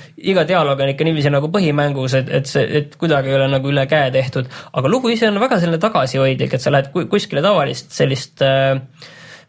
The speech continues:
äh, töö otsa tegema, see läheb kuskile ühte kohta, siis lähed teise kohta, kohe õige pea kuskil poole tunni jooksul kohtad ühte, ma ei hakka seda igaks juhuks ütlema, et kes see on, et, äh, aga ühte vana tuttavat kohtad Witcher ühest, keda ei ole varem olnud ei kahes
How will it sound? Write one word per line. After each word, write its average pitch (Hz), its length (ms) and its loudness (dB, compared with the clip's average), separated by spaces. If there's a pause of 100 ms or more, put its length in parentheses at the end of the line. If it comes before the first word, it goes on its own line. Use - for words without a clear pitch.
äh, 135 220 4
töö 208 240 4
otsa 160 260 -2
tegema, 143 580 2 (380)
see 165 160 0
läheb 139 220 0
kuskile 156 340 0
ühte 214 220 -4
kohta, 147 280 0
siis 135 140 -2
lähed 131 80 -10
teise 202 260 2
kohta, 143 300 -4
kohe 156 480 0 (440)
õige 175 380 0 (100)
pea 180 220 2
kuskil 139 240 -6
poole 165 200 2
tunni 151 220 2
jooksul 131 320 0
kohtad 139 400 0
ühte, 131 300 0 (260)
ma 147 140 0
ei - 20 4
hakka 170 240 -2
seda 131 160 0
igaks 135 220 2
juhuks 135 160 -2
ütlema, 123 320 -2
et 127 100 -4
kes 127 220 -2
see 131 100 2
on, 131 140 0 (100)
et, - 320 -6
äh, 135 380 0 (200)
aga 127 220 0
ühte 131 240 -2
vana 143 240 2
tuttavat 135 420 -2
kohtad - 400 -4
Witcher - 380 -2
ühest, 131 460 0 (280)
keda 131 180 0
ei 131 40 2
ole 135 160 4 (240)
varem 143 240 2
olnud 131 160 0
ei 123 80 -2
kahes 160 400 0